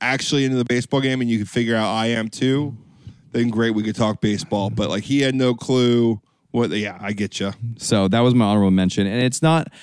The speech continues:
Speaker 2: it's not to the fact that I'm being a grump,
Speaker 1: Mm-hmm.
Speaker 2: but I,
Speaker 1: I
Speaker 2: I'm,
Speaker 1: agree.
Speaker 2: I'm here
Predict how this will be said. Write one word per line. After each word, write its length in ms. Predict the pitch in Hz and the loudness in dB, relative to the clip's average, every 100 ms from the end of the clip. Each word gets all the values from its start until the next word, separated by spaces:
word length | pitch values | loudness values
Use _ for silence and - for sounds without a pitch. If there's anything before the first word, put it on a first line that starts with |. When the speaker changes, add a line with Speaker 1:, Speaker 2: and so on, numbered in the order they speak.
| - | -6
Speaker 2:
it's 160 | 147 139 | -4 0
not 160 | 190 220 | 0 2
to 60 | |
the 100 | 233 | 2
fact 240 | - 135 135 | 2 2 2
that 80 | |
I'm 100 | 123 | 2
being 160 | 110 113 | 4 2
a 80 | 92 | 2
grump, 360 | 87 101 156 - - _ _ _ - | 2 2 0 -4 -18 _ _ _ -6
Speaker 1:
Mm-hmm. 420 | 131 120 107 98 | -2 0 -2 2
Speaker 2:
but 320 | 147 131 117 - _ _ | 4 4 2 -4 _ _
I, 60 | 98 - _ _ _ _ 110 | -8 -8 _ _ _ _ -2
Speaker 1:
I 100 | 127 | 2
Speaker 2:
I'm, 120 | 135 | 2
Speaker 1:
agree. 220 | 247 190 131 | 2 0 2
Speaker 2:
I'm 140 | 120 | 4
here 340 | 120 139 127 | 6 6 4